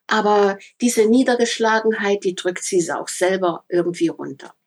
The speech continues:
Ja, sie steckt wohl auch in einer unsicheren Phase. Der Sohn macht Karriere bei der Bundeswehr, was ihr gar nicht so richtig gefällt. Die Tochter hat zwei Kindern und bald erfahren wir,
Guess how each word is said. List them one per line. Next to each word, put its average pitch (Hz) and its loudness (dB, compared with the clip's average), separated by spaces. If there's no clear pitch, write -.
Ja, 262 2
sie 262 0
steckt 247 -2
wohl 247 2
auch 247 0
in - -2
einer 170 0
unsicheren 185 -2
Phase. 147 -8
Der 185 2
Sohn 269 6
macht 214 2
Karriere 196 0
bei 180 -2
der 185 -2
Bundeswehr, 302 2
was 175 -6
ihr 185 0
gar 175 0
nicht 202 2
so 196 -2
richtig - -4
gefällt. 269 0
Die 208 4
Tochter 285 0
hat 202 -6
zwei 175 0
Kindern 285 4
und 233 2
bald 233 2
erfahren 220 0
wir, 247 2